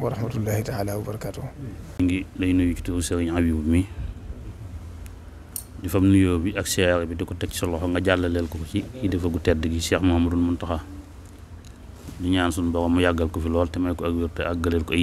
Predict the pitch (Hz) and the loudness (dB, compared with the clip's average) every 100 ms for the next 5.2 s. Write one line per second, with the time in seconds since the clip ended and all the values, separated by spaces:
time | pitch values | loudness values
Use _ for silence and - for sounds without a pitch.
0 | 85 82 80 117 - - - - - - | 4 4 2 -2 -8 -16 -18 -18 -18 -18
1 | - - - - 92 101 95 92 90 90 | -18 -16 -10 0 4 6 6 6 4 2
2 | 87 95 98 95 95 95 101 95 95 87 | 0 -2 2 4 4 2 2 4 4 2
3 | 82 76 - - 90 87 90 92 90 85 | -2 -4 -6 -12 -10 -6 -4 -4 -2 -2
4 | 82 95 98 90 90 82 90 85 82 80 | 0 2 2 4 2 0 -2 -4 -2 -2
5 | 98 | -2